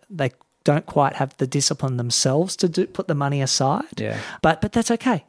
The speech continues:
Speaker 1: That works for them. So they get a lump sum each year.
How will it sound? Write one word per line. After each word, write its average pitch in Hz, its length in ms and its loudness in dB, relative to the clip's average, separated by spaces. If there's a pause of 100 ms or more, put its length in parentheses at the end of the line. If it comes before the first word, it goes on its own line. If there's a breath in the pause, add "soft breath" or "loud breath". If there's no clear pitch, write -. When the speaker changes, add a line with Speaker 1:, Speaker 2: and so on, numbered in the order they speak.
Speaker 1:
That 175 160 2
works 180 320 6
for - 120 -2
them. 135 260 0 (100)
So - 160 -2
they 139 160 4
get 135 100 4
a 131 60 6
lump 165 340 6
sum 143 460 4 (220)
each 156 320 2
year. 113 320 0